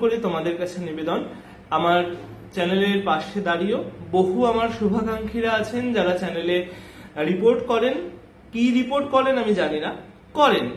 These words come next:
এটুকু জানি। তো সেই শুভাকাঙ্ক্ষীদের বলছি আপনারা রিপোর্ট করা চালিয়ে যান, ভগবান দেখছেন,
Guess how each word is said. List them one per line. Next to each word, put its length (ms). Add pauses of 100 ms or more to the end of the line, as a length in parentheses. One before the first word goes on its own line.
এটুকু 340
জানি। 260 (600)
তো 100
সেই 200
শুভাকাঙ্ক্ষীদের 960
বলছি 480
আপনারা 360
রিপোর্ট 380
করা 180
চালিয়ে 340
যান, 200 (580)
ভগবান 520
দেখছেন, 400